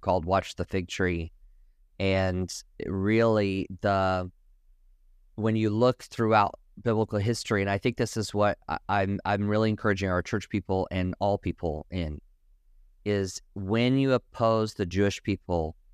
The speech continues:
and, and the land, so Israel being a land more than a political system, but the land, you are coming in complete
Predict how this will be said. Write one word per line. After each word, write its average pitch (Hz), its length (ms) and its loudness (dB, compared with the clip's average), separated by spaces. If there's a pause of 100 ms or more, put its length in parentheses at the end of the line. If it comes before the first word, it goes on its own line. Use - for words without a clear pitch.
(920)
and, 101 300 0 (140)
and 110 320 0
the 110 100 4
land, 98 540 0
so - 240 -4
Israel 95 760 -2
being 90 240 0
a 95 60 -2
land 92 460 -2
more 90 200 0
than 90 160 0
a 87 60 0
political 107 440 0
system, 85 340 -6
but 85 140 -4
the 92 100 -2
land, 92 520 -4 (880)
you 117 340 2
are 113 240 6
coming 110 360 2
in 92 180 0
complete 113 720 -2